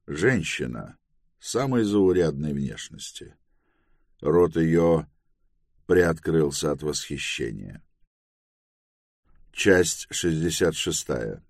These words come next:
Не так уж страшно было Гендибалю переходить из одного корабля в другой по трапу. Да, он не был опытным космолетчиком,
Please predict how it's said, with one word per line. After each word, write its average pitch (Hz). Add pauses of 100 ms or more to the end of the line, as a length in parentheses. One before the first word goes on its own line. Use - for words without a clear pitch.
(1300)
Не 107
так 160
уж 147
страшно 143
было 85
Гендибалю 85
переходить 82
из 80
одного 80
корабля 76
в 67
другой 76
по 78
трапу. 69 (760)
Да, 117 (640)
он 170
не 202
был 95
опытным 85
космолетчиком, 123